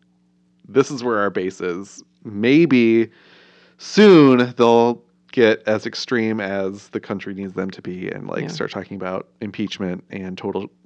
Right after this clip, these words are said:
Speaker 1: government shutdown unless certain things happen. And
Speaker 2: Yeah, I'm hopeful,
Speaker 1: acting like
Speaker 2: and
Speaker 1: they actually represent the majority of Americans, which they do.
Speaker 2: Yeah. And I can't see any way that this will play out. I mean, unless somehow the military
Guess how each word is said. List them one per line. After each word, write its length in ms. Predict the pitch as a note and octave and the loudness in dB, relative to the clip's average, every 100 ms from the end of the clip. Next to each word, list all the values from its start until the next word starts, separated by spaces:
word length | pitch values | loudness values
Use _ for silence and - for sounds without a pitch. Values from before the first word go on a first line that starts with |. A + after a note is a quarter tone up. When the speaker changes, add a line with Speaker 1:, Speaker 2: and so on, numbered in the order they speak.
| - | -2
Speaker 1:
government 340 | A2+ G#2+ G#2 | -2 -2 -6
shutdown 460 | - A2 - G2+ G2 | -4 -4 -4 -6 -6
unless 260 | F#2 G2 | -8 -12
certain 300 | - - F2 | -12 -14 -14
things 200 | F#2 F2 | -12 -12
happen. 400 | - G2 F#2 F2+ | -8 -8 -8 -12
And 160 | F2+ G2+ - - - - - | -12 -14 -18 -20 -20 -20 -8
Speaker 2:
Yeah, 140 | F4 | -2
I'm 60 | G4+ | 0
hopeful, 340 | C#4+ C#4+ F#4+ A#3 | 2 2 4 4
Speaker 1:
acting 160 | G#3 | 4
like 180 | F#3 F#3 | 2 2
Speaker 2:
and 80 | D#3+ | 2
Speaker 1:
they 220 | E3 D#3+ | 4 4
actually 560 | D3 D3+ - D3 C3+ C3 | 2 -2 -2 0 2 2
represent 460 | B2+ C3+ A#2 A2+ | 0 0 -2 -2
the 80 | G#2+ | -2
majority 360 | A2+ A2 G#2+ G2+ | -4 2 4 4
of 100 | G2 | 0
Americans, 500 | G2+ F#2 F2+ F2+ F#2 | -4 -8 -8 -12 -12
which 200 | G2+ - | -14 -12
they 80 | - | -12
do. 120 | - - _ | -14 -18 _
Speaker 2:
Yeah. 280 | - - - _ _ _ | -12 -12 -14 _ _ _
And 80 | G#3+ | 2
I 80 | B3+ | 2
can't 300 | A#3+ D#4+ - | 2 -4 -4
see 180 | - A3 | -4 -2
any 240 | F3 F3+ | 0 0
way 240 | D#3 C#3+ C#3+ | 2 0 0
that 140 | C3+ | -2
this 220 | C3+ C3+ | -6 -6
will 60 | C#3 | -10
play 260 | - C3+ B2 | -4 0 2
out. 220 | A#2+ D3 | 0 0
I 40 | |
mean, 140 | D3 C#3 | 0 0
unless 680 | C#3+ C3 C3+ D3+ E3+ - _ _ _ _ _ | 0 2 2 2 0 -14 _ _ _ _ _
somehow 720 | - D#3+ C#3 C#3 B2+ B2+ B2 B2+ | -8 -4 -2 -2 -2 0 -2 -4
the 100 | B2 | -4
military 920 | A#2+ B2+ - C3+ A#2+ A#2+ A#2+ A#2+ A#2 | -6 -6 -4 -2 0 -2 -4 -8 -14